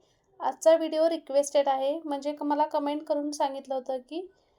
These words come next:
लहान बाळांसाठी ससा टोपी दाखवा. त्यासाठी मी आजच्या व्हिडिओमध्ये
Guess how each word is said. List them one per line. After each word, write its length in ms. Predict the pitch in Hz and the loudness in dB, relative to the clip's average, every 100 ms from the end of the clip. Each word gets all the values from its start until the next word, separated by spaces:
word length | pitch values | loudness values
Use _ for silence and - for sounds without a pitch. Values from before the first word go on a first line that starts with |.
| _ - | _ 2
लहान 320 | 277 285 330 | 6 6 6
बाळांसाठी 680 | 320 254 269 277 285 285 349 | 6 8 8 6 -2 -2 -2
ससा 380 | 339 311 285 285 | 0 0 2 2
टोपी 300 | 294 294 277 | 0 -4 0
दाखवा. 400 | 254 254 262 320 - _ - | 0 2 0 -2 -6 _ 4
त्यासाठी 360 | 294 285 285 | 4 4 -2
मी 100 | 302 | 0
आजच्या 320 | 294 285 302 | -2 0 0
व्हिडिओमध्ये 680 | 302 294 285 285 285 277 330 | 0 0 2 2 0 -2 -4